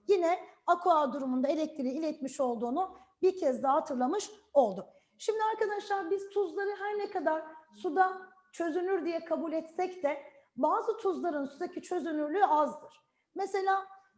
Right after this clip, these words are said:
çözünme çökelme tepkimelerinde anlatmıştım size. Bazı tuzların sudaki çözünürlüğü o kadar az ki ne yapar? Geri kalan kısmı dibine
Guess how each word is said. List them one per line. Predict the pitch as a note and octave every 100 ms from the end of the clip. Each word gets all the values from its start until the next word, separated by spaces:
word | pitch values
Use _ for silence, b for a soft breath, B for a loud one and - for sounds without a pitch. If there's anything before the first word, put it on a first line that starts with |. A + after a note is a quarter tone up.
| G#3+
çözünme | E4+ E4 F#4 F#4+
çökelme | F#4 F#4 F#4 F4+ F#4
tepkimelerinde | F#4 F4+ - F4 F4 F4 G4
anlatmıştım | E4+ F4 E4+ E4+ F#4 - C4+
size. | - A3 A#3+ E4 - b b -
Bazı | E4 G4+ G#4 G#4
tuzların | F#4 B3 D4 A#3 C#4
sudaki | - F4 F4+ F4+ F#4+
çözünürlüğü | F#4 D4+ F4 F4 E4
o | D#4+
kadar | F4+ F4+ F4
az | G4 G4 -
ki | - E4 - B B B
ne | F#4+
yapar? | G4 F4 F#4 F#4+ F#4+ - -
Geri | E4+ F#4+ F#4+
kalan | D#4+ D4 C#4+
kısmı | D#4+ - D4+ C#4
dibine | D#4 D4+ G4+